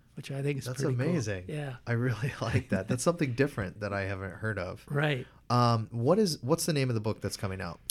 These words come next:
Speaker 1: It's called Walks Tall the Moon.
Speaker 2: Walks Tall the Moon.
Speaker 1: Teaching Mindfulness.
Speaker 2: Okay. Got it.
Speaker 1: And it's a, it's a, I'm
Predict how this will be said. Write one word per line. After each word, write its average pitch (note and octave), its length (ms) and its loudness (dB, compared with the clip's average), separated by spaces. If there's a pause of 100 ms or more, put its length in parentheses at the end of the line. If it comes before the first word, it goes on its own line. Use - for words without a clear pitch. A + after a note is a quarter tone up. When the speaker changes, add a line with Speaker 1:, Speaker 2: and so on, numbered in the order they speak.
(320)
Speaker 1:
It's D3+ 180 -2
called D3 520 0
Walks C#3+ 360 -2
Tall F3 280 2
the G3 120 0
Moon. C3+ 460 2 (300)
Speaker 2:
Walks G#2 340 0
Tall A#2+ 220 0
the A#2 80 2
Moon. G2 320 -4 (300)
Speaker 1:
Teaching D#3 500 0
Mindfulness. C#3 840 -2 (220)
Speaker 2:
Okay. F#2 340 -4 (440)
Got F#2+ 240 -4
it. G2 80 -4
Speaker 1:
And E3 100 0
it's - 140 -2
a, B2+ 80 -2 (180)
it's - 220 -4
a, C3 180 -4 (600)
I'm C#3+ 220 -4